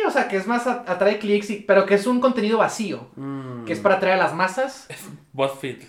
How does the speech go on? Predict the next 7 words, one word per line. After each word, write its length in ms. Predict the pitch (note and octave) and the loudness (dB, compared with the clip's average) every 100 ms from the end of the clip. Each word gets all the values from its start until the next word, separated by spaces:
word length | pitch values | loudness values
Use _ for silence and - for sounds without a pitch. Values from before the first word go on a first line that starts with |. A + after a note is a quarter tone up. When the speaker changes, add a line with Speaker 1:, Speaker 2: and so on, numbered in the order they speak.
| - | -8
Speaker 1:
Sí, 320 | - C#4+ E4+ | 2 6 8
exactamente. 560 | B3+ F3 - C3+ D3+ F4 | 8 6 -4 -8 -10 -12
Speaker 2:
Ok. 560 | - - A#2 A#2+ G#2+ C3 | -12 -10 -8 -8 -10 -8
Speaker 1:
Gracias 320 | D3 D3 E3+ | -6 -6 -10
por 120 | D#3 | -8
decirlo. 420 | D#3 D#3 G3+ G#3 - | -8 -10 -14 -16 -12
Este, 880 | D3 C3+ - _ C3 B2+ B2 B2+ | -10 -10 -14 _ -4 -4 -4 -8